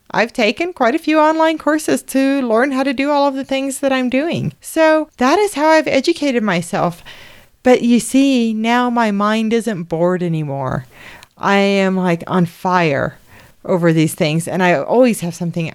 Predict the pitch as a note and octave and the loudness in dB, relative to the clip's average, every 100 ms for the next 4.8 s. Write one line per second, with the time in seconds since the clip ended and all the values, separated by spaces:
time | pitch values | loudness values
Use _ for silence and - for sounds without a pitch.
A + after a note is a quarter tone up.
0 | - E3+ D3+ D3+ D3 D3+ F3 E3 F#3+ F3 | -8 -4 -2 -2 -4 -2 -2 -2 -6 -2
1 | F3+ G3+ C#3+ E3+ E3+ - - - - - | 0 0 -2 -6 -6 -20 -20 -20 -20 -20
2 | _ - - B3 G#3+ G3 F#3+ F3+ - - | _ -20 -4 2 4 4 0 -2 -8 -20
3 | - - A3 - B3+ A4+ B4+ B3+ A3+ - | -14 0 0 2 0 0 0 0 0 0
4 | G#3+ G#3+ A3+ - B3+ A3+ F#3 | 0 2 0 0 0 2 0